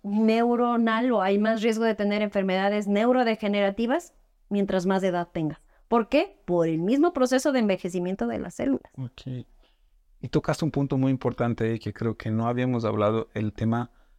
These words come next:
Speaker 2: de finalmente los estudios genéticos para ver el tema de las enfermedades intrauterinas o de las, o de las malformaciones intrauterinas que pueden haber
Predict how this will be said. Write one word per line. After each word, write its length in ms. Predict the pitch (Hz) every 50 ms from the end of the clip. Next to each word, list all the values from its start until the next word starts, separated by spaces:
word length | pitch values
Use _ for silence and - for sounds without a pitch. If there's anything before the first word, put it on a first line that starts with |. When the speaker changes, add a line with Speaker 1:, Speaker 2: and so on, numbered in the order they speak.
| _ - _ _
Speaker 2:
de 300 | - 110 107 107 110 - -
finalmente 680 | - - - 123 120 120 117 120 110 110 107 - 123
los 160 | 113 104 104
estudios 420 | 107 98 - - - 117 110 110 -
genéticos 680 | - 110 104 98 104 104 - - - 117 113 - -
para 280 | - - - 101 98 92
ver 160 | 92 101 104
el 140 | 101 98 -
tema 340 | - 107 110 110 117 - - -
de 160 | 101 101 107
las 200 | 107 101 104 107
enfermedades 640 | 107 101 - 107 104 104 98 101 101 104 104 101 110
intrauterinas 1000 | 104 104 98 - 101 98 98 - 98 98 98 101 107 107 110 131 143 - - -
o 160 | - 104 101 95
de 140 | 95 98
las, 360 | 101 95 95 95 101 - - -
o 140 | - 98
de 100 | 98 95
las 200 | 98 98 95 -
malformaciones 880 | 107 107 110 101 - - 110 104 104 104 - - - 117 110 110 107 101
intrauterinas 800 | 107 107 104 104 104 104 104 - 101 101 104 104 110 - - -
que 100 | - -
pueden 300 | - 110 104 104 104 101
haber 320 | 101 98 101 110 104 -